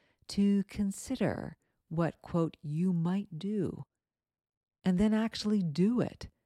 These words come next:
not just deflect those responsibilities, expressing outrage at others.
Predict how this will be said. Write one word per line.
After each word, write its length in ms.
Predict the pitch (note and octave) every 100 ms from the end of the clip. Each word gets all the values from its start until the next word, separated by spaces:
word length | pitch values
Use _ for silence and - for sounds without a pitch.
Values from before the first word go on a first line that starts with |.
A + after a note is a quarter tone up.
| _
not 320 | E3+ G3+ - -
just 300 | G#3 F#3+ -
deflect 540 | F3 - G#3 A3 -
those 240 | C#3 B2+
responsibilities, 1120 | C3 - - C3 - C3+ C3+ C3 C3 E3 F3+ B2
expressing 760 | - - C3 C3+ C#3+ C3+ - -
outrage 560 | C#3+ B2+ C3+ C3+ C#3
at 100 | C3
others. 560 | C#3+ F3 B2+ C#3 - -